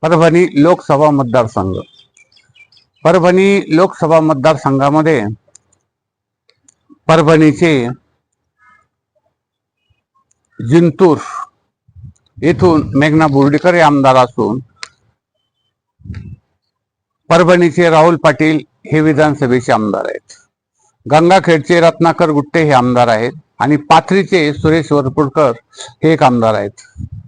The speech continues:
आणि दोन जालना मतदारसंघातील, अ, परतूरचे बबनराव लोणीकर हे या लोकसभा मतदारसंघामध्ये विधानसभेचे आमदार आहेत आणि घनसा-,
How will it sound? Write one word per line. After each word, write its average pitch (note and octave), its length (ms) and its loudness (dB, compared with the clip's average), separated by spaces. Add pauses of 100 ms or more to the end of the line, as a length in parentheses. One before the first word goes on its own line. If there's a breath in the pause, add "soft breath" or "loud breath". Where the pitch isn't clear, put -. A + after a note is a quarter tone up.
(720 loud breath)
आणि G3+ 400 2
दोन E3 480 2
जालना F3 340 4
मतदारसंघातील, D#3 960 0 (200)
अ, B2+ 400 4 (300)
परतूरचे F3+ 680 0 (320)
बबनराव E3 460 2
लोणीकर D3+ 500 2 (680 soft breath)
हे F#3+ 160 4
या F#3+ 180 6
लोकसभा F3 460 2
मतदारसंघामध्ये C#3 960 0
विधानसभेचे C#3 760 0
आमदार G#2+ 340 0
आहेत - 320 -4 (540 loud breath)
आणि E3+ 200 2
घनसा-, E3 600 2